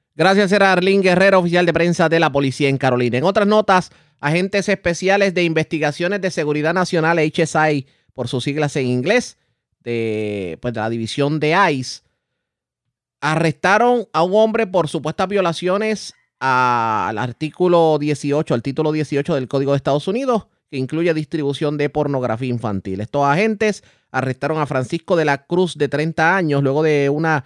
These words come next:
remisión del Centro Nacional para Niños Desapare-, Desaparecidos y Explotados, que llevó a la identificación de de la Cruz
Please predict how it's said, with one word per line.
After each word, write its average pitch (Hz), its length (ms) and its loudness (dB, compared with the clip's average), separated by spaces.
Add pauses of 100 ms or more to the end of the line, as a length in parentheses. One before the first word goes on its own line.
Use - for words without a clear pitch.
(260)
remisión 165 560 -2
del 175 120 0
Centro 160 360 -4
Nacional 160 400 -2
para 139 200 -2
Niños 147 260 -2
Desapare-, 151 580 -2
Desaparecidos 135 800 -2
y 156 80 0
Explotados, 156 720 -2 (380)
que 240 180 0
llevó 214 420 6
a 202 100 4
la 170 100 2
identificación 165 1040 0
de 147 280 2
de 135 120 2
la 127 140 2
Cruz 262 360 2